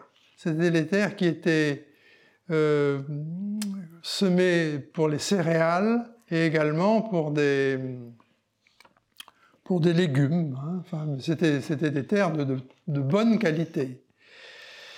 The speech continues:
Et à Plosévet, on les appelait des mégettes. Mégettes, c'était le, le collectif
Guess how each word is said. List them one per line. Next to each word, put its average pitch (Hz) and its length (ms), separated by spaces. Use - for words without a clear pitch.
Et 185 360
à 190 100
Plosévet, 196 560
on 180 200
les 175 160
appelait 175 220
des 190 120
mégettes. 170 640
Mégettes, 208 640
c'était 165 560
le, 143 380
le 139 60
collectif 185 920